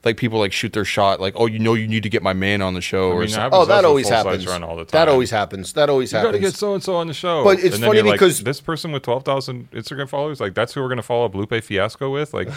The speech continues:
Speaker 3: <sighs>
Speaker 2: your friend who did a custom Nike shoe one time, you know?
Speaker 3: I think it happens more for, like, um, kind of, like, regu-, non-celebrities who are like, "I need to be on the show
Speaker 2: Yeah.
Speaker 3: and talk," like,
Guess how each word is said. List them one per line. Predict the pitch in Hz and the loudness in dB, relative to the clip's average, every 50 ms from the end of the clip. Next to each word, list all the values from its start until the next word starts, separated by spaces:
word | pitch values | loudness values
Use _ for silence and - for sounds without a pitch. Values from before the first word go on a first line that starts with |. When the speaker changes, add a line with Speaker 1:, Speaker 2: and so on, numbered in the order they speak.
| 135 - | -12 -14
Speaker 3:
<sighs> | - _ - | -16 _ -8
Speaker 2:
your | 101 95 | -8 -6
friend | - 107 107 120 117 | -4 -2 -2 -2 -2
who | 113 | -4
did | 104 110 101 | -2 -2 -2
a | 98 | -4
custom | - - - 104 98 - - 110 107 107 104 98 | -4 -2 -2 -4 -2 -4 -6 -8 -8 -8 -8 -8
Nike | 92 92 101 101 - 123 110 | -6 -6 -6 -6 -8 -10 -10
shoe | - - 131 135 | -8 -8 -6 -6
one | 131 131 135 135 | -4 -6 -6 -6
time, | 131 143 143 139 147 156 151 | -6 -8 -8 -8 -8 -10 -10
you | 139 139 | -12 -10
know? | 143 143 151 156 160 - | -8 -8 -8 -8 -2 2
Speaker 3:
I | 151 156 | 2 2
think | 156 208 196 | 4 2 2
it | 202 175 | 2 2
happens | 175 175 170 165 160 123 113 | 0 0 -2 -2 -4 -4 -2
more | 123 135 139 147 | 2 2 2 2
for, | 135 - 143 139 | 2 2 2 4
like, | 127 127 123 120 - - _ - | 4 4 2 2 0 -8 _ -2
um, | 120 113 113 107 101 101 98 98 _ _ | 0 2 2 0 -2 -4 -8 -14 _ _
kind | - - 123 117 | -6 -4 -2 -2
of, | 113 104 | 0 0
like, | 110 101 - - _ _ _ - | -2 -2 -4 -8 _ _ _ -4
regu-, | 110 113 117 113 113 117 113 - | -2 0 0 2 0 -2 -2 -2
non-celebrities | 120 110 113 113 117 117 - - 107 107 104 95 95 98 101 95 90 | -4 -2 -2 -2 -2 -4 -4 -4 -2 -2 -2 -2 -2 -6 -6 -6 -6
who | - 107 | -4 -2
are | 107 | -2
like, | 104 101 92 101 | -2 -2 -2 -4
"I | 101 | -4
need | 104 104 95 87 | -4 -6 -6 -8
to | 101 | -8
be | 92 101 98 | -8 -8 -8
on | 95 95 98 | -8 -8 -10
the | 95 | -10
show | 90 - - 107 101 98 92 90 90 90 - | -10 -8 -6 -4 -2 -2 -2 -2 -4 -6 -8
Speaker 2:
Yeah. | - | -10
Speaker 3:
and | 101 92 | -12 -10
talk," | - 107 104 95 - | -6 -6 -6 -4 -4
like, | - 95 90 - | -6 -8 -8 -8